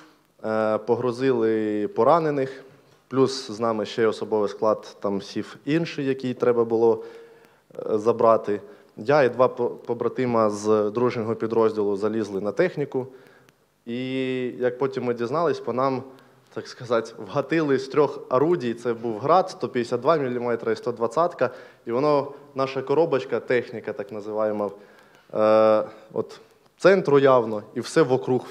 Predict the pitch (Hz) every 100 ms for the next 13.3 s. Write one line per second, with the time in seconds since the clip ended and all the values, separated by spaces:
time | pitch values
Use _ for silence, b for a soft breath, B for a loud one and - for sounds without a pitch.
0 | - - 117 113 104 - 143 123 107 98
1 | 110 107 101 90 - - b b - -
2 | 160 160 135 117 B B - 127 143 143
3 | 131 135 127 120 117 117 113 113 110 107
4 | - - B B 117 - 151 143 131 -
5 | 117 127 131 120 120 123 180 160 110 104
6 | 95 - _ _ 113 113 - 101 104 107
7 | 104 98 98 - 98 104 123 117 120 117
8 | 107 101 98 - 107 117 117 113 110 107
9 | - 185 147 131 120 117 143 151 143 127
10 | 123 123 135 175 156 131 B B B B
11 | _ 120 127 127 127 120 120 123 123 -
12 | 147 143 123 120 117 113 113 110 107 104
13 | 135 131 123